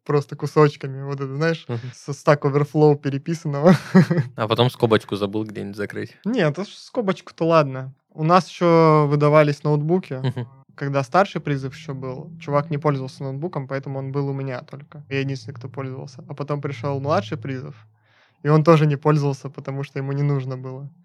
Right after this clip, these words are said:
Speaker 1: Я весь год, считай, один со своим ноутбуком просидел, а у всех было так, что там на два, на три человека делили ноутбук один. Ну, прикольно, что вы все-таки хоть как-то сидите, хоть что-то делаете интересное.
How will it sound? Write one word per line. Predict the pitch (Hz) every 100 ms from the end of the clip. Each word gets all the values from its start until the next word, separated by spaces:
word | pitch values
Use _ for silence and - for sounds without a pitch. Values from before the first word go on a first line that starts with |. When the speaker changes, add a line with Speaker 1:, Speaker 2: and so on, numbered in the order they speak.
| _ _ _
Speaker 1:
Я | 135 135 147 143
весь | 131 131 143 135
год, | 151 156
считай, | 147 139 135
один | 135 143 143
со | -
своим | 135 147 139 143
ноутбуком | 139 139 135
просидел, | 127 135 - 127 127
а | 131
у |
всех | 131 147 143
было | 139 135
так, | 143 143
что | -
там | 135 131
на | 131
два, | 131 143
на | 135
три | 131 135
человека | - 135 131 131
делили | 131 131 131 131
ноутбук | 131 135 131 175 139
один. | 131 131 135 _ _
Ну, | 160 180
прикольно, | 220 208 151 135
что | - 139 131 127 135
вы | 135 131
все-таки | 127 143 131 139
хоть | - 143
как-то | - 143 - 135
сидите, | 143 139 151
хоть | 131 131
что-то | - 139 135
делаете | 131 131 127 123
интересное. | 131 131 123 143 - 147